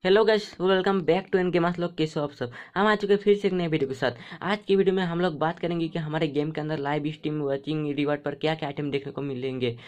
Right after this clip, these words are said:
उसके बारे में बात करेंगे। तो वीडियो बिना देर के स्टार्ट करते हैं।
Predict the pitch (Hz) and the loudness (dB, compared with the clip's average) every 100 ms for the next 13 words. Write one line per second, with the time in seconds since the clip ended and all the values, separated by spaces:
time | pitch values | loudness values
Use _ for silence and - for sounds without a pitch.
0 | - - 190 185 175 165 165 160 147 151 | -20 -4 -4 -2 0 2 0 0 -2 -2
1 | 147 151 143 139 156 156 160 160 156 151 | -2 -2 -2 -2 -2 0 2 2 2 0
2 | 151 165 160 156 147 160 - 147 - 131 | 2 2 2 -2 -2 -4 -2 -4 -4 -8
3 | 127 | -10